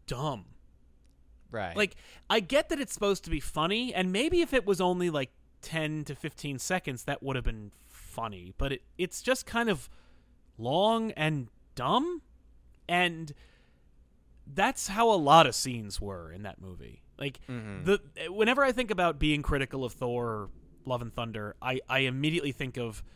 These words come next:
Speaker 1: the entire gods sequence.
Speaker 2: Right.
Speaker 1: 'Cause I'm just like, I didn't like anything <laughs> that happened in that sequence. Like,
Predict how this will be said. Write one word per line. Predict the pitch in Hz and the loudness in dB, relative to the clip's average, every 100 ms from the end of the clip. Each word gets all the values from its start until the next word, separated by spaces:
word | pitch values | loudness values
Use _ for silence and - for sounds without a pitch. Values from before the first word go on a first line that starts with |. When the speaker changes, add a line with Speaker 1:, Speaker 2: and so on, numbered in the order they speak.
| - - - | -20 -20 -6
Speaker 1:
the | 135 | -2
entire | 147 - 139 139 131 | -2 0 4 4 2
gods | 110 117 127 156 151 - | -2 0 0 -2 -4 -8
sequence. | - - 196 220 226 - - - - - - - - - | -8 -8 -4 -4 -6 -10 -14 -20 -20 -20 -20 -18 -18 -14
Speaker 2:
Right. | 139 113 95 - - - - - - | -4 -2 -2 -8 -20 -20 -20 -14 -2
Speaker 1:
'Cause | 175 | 2
I'm | 190 | 2
just | 196 - | 2 2
like, | 190 170 - - - - - | 2 2 -2 -20 -20 -18 2
I | 151 | 6
didn't | 277 277 - | 6 2 -4
like | 113 139 175 147 - - - | -6 4 4 4 -6 -10 0
anything | 160 185 - 262 | 6 12 12 12
<laughs> | |
that | 214 | 8
happened | - 240 240 240 233 | 10 10 12 8 8
in | |
that | 220 185 | 4 2
sequence. | - 185 160 - 156 - - - - - - | 0 -4 -6 -10 -10 -10 -16 -16 -20 -6 4
Like, | 208 | 4